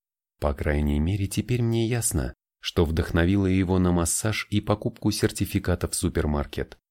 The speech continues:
«Я же не собираюсь докладывать отцу о том,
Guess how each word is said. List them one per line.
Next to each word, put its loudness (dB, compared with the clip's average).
«Я 4
же 6
не 6
собираюсь 4
докладывать 4
отцу 4
о 6
том, 2